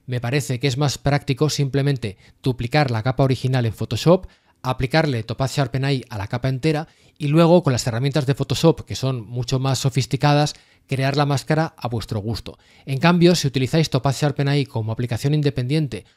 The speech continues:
o como plugin de Lightroom Classic, ahí sí que estas características son súper valiosas, porque si no, no hay forma de aplicar selectivamente el efecto. Es verdad que en Lightroom podemos crear máscaras,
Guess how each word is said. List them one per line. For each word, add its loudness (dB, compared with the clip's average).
o -2
como -4
plugin 4
de -6
Lightroom 0
Classic, -2
ahí -2
sí -4
que 0
estas -2
características -2
son 0
súper -2
valiosas, -2
porque -8
si -4
no, 0
no 0
hay 4
forma 2
de 0
aplicar -2
selectivamente -2
el -2
efecto. -2
Es 0
verdad 4
que -2
en 0
Lightroom 2
podemos -4
crear -2
máscaras, -2